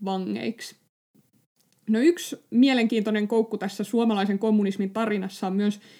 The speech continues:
Terijoen hallitus vuonna tuhat yhdeksänsataakolmekymmentäyhdeksän, jota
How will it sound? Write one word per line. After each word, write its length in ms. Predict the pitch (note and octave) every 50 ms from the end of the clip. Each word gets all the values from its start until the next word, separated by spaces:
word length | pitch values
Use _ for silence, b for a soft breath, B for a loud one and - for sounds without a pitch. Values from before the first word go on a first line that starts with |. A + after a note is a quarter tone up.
| B B B B
Terijoen 600 | - D4 D4 D4 C4 A3 G3 G3+ F#3+ F#3 F#3 G3
hallitus 840 | G3+ - G#3+ G#3+ G#3 G#3 G3 F#3 F3+ F#3 - F#3 F#3+ - - - - B B B B B B B B
vuonna 180 | G3+ F#3 F3+
tuhat 300 | - - G#3 G3+ F#3+ G3 -
yhdeksänsataakolmekymmentäyhdeksän, 1500 | - A3 G#3 G#3+ - G3 F#3+ G3 - - F#3 G3 - G3 G3 F#3+ F#3+ F#3+ G3 G#3 G#3+ F#3 G3 F#3+ - - - - - -
jota 280 | - G3 - F#3 F#3+